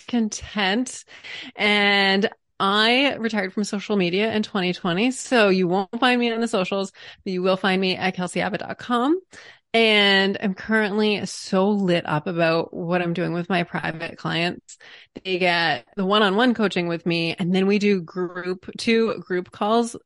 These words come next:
a, a month, which is all about diving really deep into human design, learning all the things, like, complete nerding out on all things human design. And then we have this joy train, again, rising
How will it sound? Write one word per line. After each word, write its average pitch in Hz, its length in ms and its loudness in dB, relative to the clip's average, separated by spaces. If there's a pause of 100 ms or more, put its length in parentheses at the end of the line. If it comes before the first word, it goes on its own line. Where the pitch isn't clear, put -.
(100)
a, 208 160 0 (140)
a 185 160 4
month, 226 440 0 (480)
which 208 280 2
is 180 120 -4 (120)
all 185 200 4
about 180 200 2
diving 165 320 -2
really 151 260 -2
deep 151 280 -6
into 160 840 0 (160)
human 160 320 -2
design, 160 580 -4 (180)
learning 160 440 0 (140)
all 175 680 6
the 175 160 -2
things, 160 320 -2
like, 165 240 -4
complete - 580 -2 (100)
nerding 160 320 -2
out 156 260 -4
on 165 120 -4
all 160 240 -6 (100)
things 160 260 -8
human 160 180 -4
design. 160 420 -8 (380)
And 170 100 0
then 170 160 -2
we 175 80 -2
have 165 400 -2
this 160 480 -2 (420)
joy 202 220 0
train, 165 320 0
again, 180 360 2
rising 196 380 0